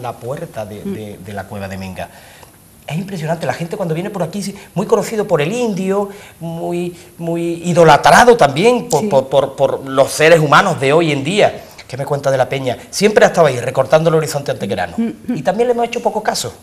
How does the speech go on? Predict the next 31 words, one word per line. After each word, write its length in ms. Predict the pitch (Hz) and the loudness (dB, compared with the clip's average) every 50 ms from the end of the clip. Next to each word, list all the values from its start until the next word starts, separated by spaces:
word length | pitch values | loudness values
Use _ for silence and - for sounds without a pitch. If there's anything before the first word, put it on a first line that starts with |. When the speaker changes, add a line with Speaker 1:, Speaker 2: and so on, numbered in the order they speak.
| _ _ - | _ _ -16
Speaker 1:
seamos 400 | - - 131 127 147 170 175 170 | -8 -4 -2 -2 -2 -2 -6 -6
realistas. 480 | - 165 156 151 165 160 - - - - _ _ _ _ _ _ _ _ _ - | -4 -4 -4 -4 -6 -8 -12 -14 -18 -18 _ _ _ _ _ _ _ _ _ -6
Speaker 2:
Y 80 | 226 190 | -4 -2
lo 100 | 180 156 | -2 -2
somos, 420 | - - 170 165 196 202 196 - - | -4 -4 -4 -4 -4 -6 -8 -8 -6
y 220 | 214 202 185 170 | -4 -4 -4 -2
te, 240 | - 185 165 160 - | -2 -2 -2 -2 -2
y 120 | - 214 185 | -4 -4 -2
te 120 | 208 190 | 0 0
lo 140 | 170 170 160 | 0 0 0
reconozco, 680 | 156 160 160 - 165 147 156 175 - - - 247 185 - - - - _ - | -2 -4 -4 -6 -4 -4 -4 -6 -6 -4 -4 -4 -4 -6 -12 -20 -20 _ -4
porque 280 | 190 196 190 - - - | -4 -4 -2 -4 -6 -4
ni 180 | 196 196 196 165 | -2 0 0 0
caso 260 | - 185 170 - 208 | 0 -2 -2 -2 -2
se 140 | - 233 214 | -2 0 0
le 80 | 214 214 | 0 0
hacía 320 | 208 214 - 220 214 214 | 0 0 0 0 0 0
en 80 | 214 208 | 0 -2
su 100 | - 220 | -2 -2
momento 340 | 208 208 208 208 196 208 214 | -4 -2 -2 -2 -2 0 0
a 40 | |
los 160 | 202 208 208 208 | 0 0 0 0
dólmenes, 520 | 247 262 262 240 240 262 269 285 - - - _ | 0 0 0 0 0 0 -2 -4 -6 -8 -14 _
ni 160 | - 175 165 160 | -4 -4 -2 -2
caso 280 | - 175 175 - 190 | -2 -4 -4 -4 -4
se 120 | 170 - 196 | -4 -2 -2
le 120 | 190 190 | 0 0
hacía 380 | 185 - - 214 208 202 202 196 | -2 -2 -2 -2 0 0 0 0
a 220 | - - 180 175 | -2 -4 -2 0
la 140 | 175 185 190 | 0 0 0
Peña. 340 | 180 233 233 233 226 247 254 | 0 0 0 0 -2 -4 -4